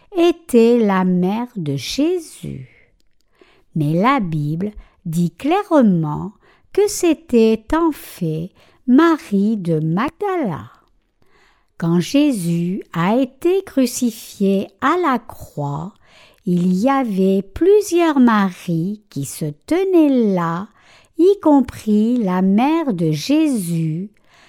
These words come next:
Marie de Magdala, et l'autre Marie,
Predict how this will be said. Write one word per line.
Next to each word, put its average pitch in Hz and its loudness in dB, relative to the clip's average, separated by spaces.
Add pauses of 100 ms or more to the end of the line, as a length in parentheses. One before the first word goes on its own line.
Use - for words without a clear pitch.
(200)
Marie 254 2
de 170 -2
Magdala, 202 -2 (420)
et 160 0
l'autre 339 2
Marie, 214 2